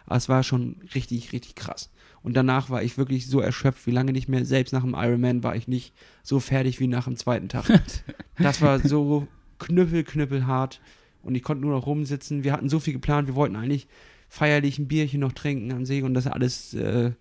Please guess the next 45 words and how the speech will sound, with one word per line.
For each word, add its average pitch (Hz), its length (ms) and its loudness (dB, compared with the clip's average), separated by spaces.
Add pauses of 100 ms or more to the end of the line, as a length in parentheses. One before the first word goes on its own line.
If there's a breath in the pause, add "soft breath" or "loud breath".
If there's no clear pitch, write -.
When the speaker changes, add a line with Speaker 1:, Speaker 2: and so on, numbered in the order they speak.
(220 soft breath)
Speaker 1:
hat - 140 -8
sich, - 100 -2 (140)
<laughs> 170 120 8 (680 loud breath)
hat 139 80 -6
sich 139 140 -2
so 143 80 2
ein 131 40 2
kleines 139 280 4
bisschen 131 240 0
aufgelöst. 123 480 -2
Also 156 160 6
wir 185 80 6
hatten 165 100 0
sowieso 190 300 4
viele 202 260 4
Pläne 180 540 2
und, 151 320 -4
ähm, 135 180 -2
das 131 120 -6
Fahrradfahren 135 520 -4
hat 131 80 -4
uns 120 160 -6
aber 113 140 -8
so 131 120 0
fertig 123 300 -4
gemacht, 120 300 0 (340 soft breath)
dass - 120 -8
es 117 60 -6
am 104 140 -6
Ende 117 380 0
eigentlich, 117 480 -4 (420)
dass 123 140 2
man 131 160 4
so 131 80 0
richtig 143 300 -2
zufrieden, 131 460 -6
erschöpft - 400 -8
ins 123 140 -12
Bett 127 160 -2
gegangen 120 300 -2
ist, 117 160 -6
ohne 123 220 -4
dass 113 180 -8
man 104 80 -8
noch - 180 -10